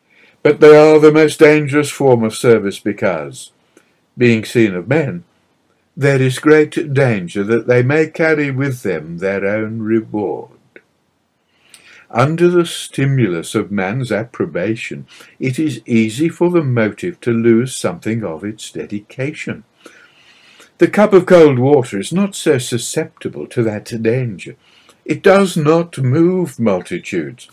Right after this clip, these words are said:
It just brings sunlight into some obscure life. It warms the heart of one of Christ's little ones who has been trembling in the coldness of the world's exposure.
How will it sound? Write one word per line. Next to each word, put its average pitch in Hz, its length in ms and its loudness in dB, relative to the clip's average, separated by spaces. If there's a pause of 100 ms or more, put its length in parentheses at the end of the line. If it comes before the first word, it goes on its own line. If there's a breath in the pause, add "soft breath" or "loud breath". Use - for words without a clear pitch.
(360 loud breath)
It 139 160 0
just 165 440 -2
brings 160 480 -2
sunlight 117 760 -2
into 101 320 -8
some 113 480 -8
obscure 104 800 -2
life. 80 600 -8 (640 loud breath)
It 107 140 -6
warms 131 540 2
the 123 140 2
heart 113 440 0
of 90 120 -6
one 131 220 0
of 127 180 -4
Christ's 127 400 -4
little 123 260 -2
ones 110 380 0 (360 loud breath)
who 165 140 10
has 156 180 4
been 160 260 2
trembling 127 600 0
in 117 140 -2
the 117 100 2
coldness 101 840 -4
of 87 120 -8
the 98 100 -2
world's 90 560 -6
exposure. 85 840 -10